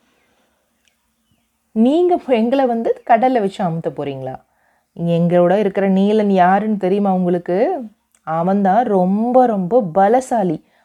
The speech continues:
அவன் உங்களை எல்லாம் அடிச்சு துவம்சம் பண்ணிருவான்னு சொன்னான் இளவரசு. அந்த நேரத்துல சற்று தொலைவுல மற்ற மாணவர்களும் அதிகாரிகளும் எல்லாம் இருந்தாங்க இல்லையா,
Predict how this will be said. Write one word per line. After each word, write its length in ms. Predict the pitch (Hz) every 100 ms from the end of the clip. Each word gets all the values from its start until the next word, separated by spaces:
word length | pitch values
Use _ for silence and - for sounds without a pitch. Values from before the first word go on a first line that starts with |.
| _
அவன் 240 | 147 156
உங்களை 260 | 165 160 160
எல்லாம் 380 | 160 165 170 151
அடிச்சு 360 | 175 - 214 _ _
துவம்சம் 600 | 170 185 233 254 269 208
பண்ணிருவான்னு 520 | 175 175 233 226 208
சொன்னான் 440 | 190 - 143 147 269
இளவரசு. 560 | 226 175 156 143 - - _ _ _ _ _ _ _ _ _ _ _ - - _
அந்த 440 | - 165 196 254
நேரத்துல 720 | 247 190 170 - 151 156 160 -
சற்று 380 | - 165 160 208
தொலைவுல 500 | 202 180 190 180 160
மற்ற 340 | 165 165 - 196
மாணவர்களும் 720 | 170 165 185 175 160 156 160
அதிகாரிகளும் 720 | 156 175 185 175 170 165 151
எல்லாம் 420 | 143 143 180 370
இருந்தாங்க 360 | 214 175 170 175
இல்லையா, 360 | 156 180 427